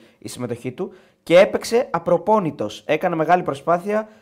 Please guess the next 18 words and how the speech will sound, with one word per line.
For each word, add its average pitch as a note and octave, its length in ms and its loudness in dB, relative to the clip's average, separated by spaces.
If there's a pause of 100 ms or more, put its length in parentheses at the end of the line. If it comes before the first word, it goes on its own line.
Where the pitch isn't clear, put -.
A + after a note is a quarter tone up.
γιατί D#3 280 0
είχε G3+ 140 -8
τεράστια F3 460 0
θέληση. D#3 500 -2
Ήξερε F3+ 360 -4
τη D3 80 -14
σημασία D3 380 -6
του C3+ 100 -6
αγώνα C#3 360 -2
για D#3 120 -6
το C#3+ 100 -6
κλαμπ. F3+ 320 0 (400)
Ίσως G3+ 420 -6
το F3+ 100 2
χρωστούσε, G3 600 -2
αξίζει G#3 340 -8
περισσότερα, D3+ 520 -2
είπε. G#3+ 320 -4